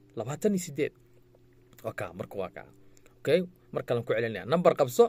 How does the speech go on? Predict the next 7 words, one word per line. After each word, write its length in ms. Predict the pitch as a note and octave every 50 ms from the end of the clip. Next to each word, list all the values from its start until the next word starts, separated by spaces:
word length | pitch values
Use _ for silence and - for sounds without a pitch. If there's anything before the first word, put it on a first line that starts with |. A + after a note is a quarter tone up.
| - - - - - - - - - - - - - - - _ -
nambarka 460 | A#2+ C#3+ G3+ G3 F3 F#3 - - -
ku 140 | - - A#3
xiga 260 | - G3 D3 B2 - -
ku 80 | - -
dar. 160 | - G2 - - - - - - - - -
Okay. 440 | - A#2 - - A2+ G2 A2 D3+ F3+ - - _ - - - - - - - - - - _ _ _ _ - - - - - _ _ - - _ - - - - - - - - - - - - - - - - - - - - - - - - - - - - - - - - - - - - - - - - - - - - - - - - - - - - -
Waaye. 360 | A2+ A2 G#2+ G2 F#2 D#2+ -